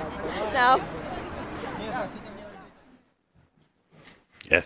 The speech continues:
Speaker 2: det er altså en, en helt, øh, normal teenager her, som stadig går op i, selvfølgelig om hun er fjorten eller femten år gammel, men som desværre også er blevet nødt til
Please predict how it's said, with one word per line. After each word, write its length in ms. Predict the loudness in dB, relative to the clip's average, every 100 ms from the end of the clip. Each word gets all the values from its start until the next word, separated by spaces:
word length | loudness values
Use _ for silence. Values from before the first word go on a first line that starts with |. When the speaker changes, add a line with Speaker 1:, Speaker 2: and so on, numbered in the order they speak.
| 8
Speaker 2:
det 60 |
er 40 | 8
altså 180 | 10
en, 280 | 8 8 6
en 160 | 4 6
helt, 320 | 8 8 6
øh, 260 | 4 4 6
normal 380 | 6 8 6 0 -2
teenager 420 | 4 6 6 8
her, 140 | 8
som 360 | 10 8 6 4 -4 -18 -18 2
stadig 300 | 10 10 12
går 100 | 10
op 120 | 10
i, 80 | 4
selvfølgelig 300 | 0 4 6
om 80 |
hun 140 | 6 6
er 320 | 6 4 0
fjorten 340 | 4 4 4
eller 140 | 2 2
femten 320 | 2 2 4
år 120 | 4
gammel, 360 | 6 6 6 4 0 -16 -16 -2
men 340 | 6 8 8
som 520 | 6 10 10 8 -2 -8 -16 -16 -16 -18 -20 -8
desværre 340 | 2 8 10
også 280 | 10 6 4
er 100 | 2
blevet 240 | 2 2 4
nødt 180 | 4 4
til 200 | 2